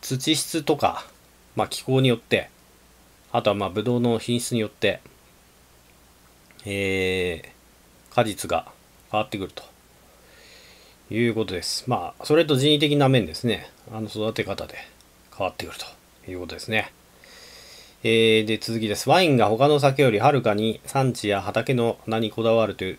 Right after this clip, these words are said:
うことが多いのは、以上に記した諸因子によってワインの性格が影響されるからで、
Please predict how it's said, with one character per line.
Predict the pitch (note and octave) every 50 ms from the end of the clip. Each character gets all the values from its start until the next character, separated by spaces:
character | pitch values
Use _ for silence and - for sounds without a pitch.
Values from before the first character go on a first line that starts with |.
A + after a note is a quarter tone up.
| - G#2+
う | G#2+ G2+
こ | G#2 F2+
と | G2
が | F#2+
多 | F#2+ A2 A2
い | G2+
の | F2+ F#2
は、 | A2 B2+ B2+ - -
以 | C3 C#3+ C#3+
上 | C#3 A#2 G2+
に | G2+ G2 F#2+ -
記 | - - A2+ A2 A2
し | - -
た | A2 G2+
諸 | - A#2 A#2
因 | B2+ C3+ B2+
子 | A#2+ - - G#2
に | F#2+
よ | F#2
っ | F2+
て | - _ - B2 A2+ A2 - - - - - _ _ - - -
ワ | A2+ A#2
イ | A#2
ン | G2+ F#2
の | F2+
性 | - G#2+ G2+
格 | F#2+ G#2 G2+ F#2+ G#2
が | A#2+ C3+
影 | A2+ G#2 G#2 G2+
響 | - A2 F#2+
さ | - G2+ G2+
れ | G2+ G2
る | G2 F#2+
か | - F#2
ら | F2+ E2+ F2+
で、 | A2 C3 C3+ -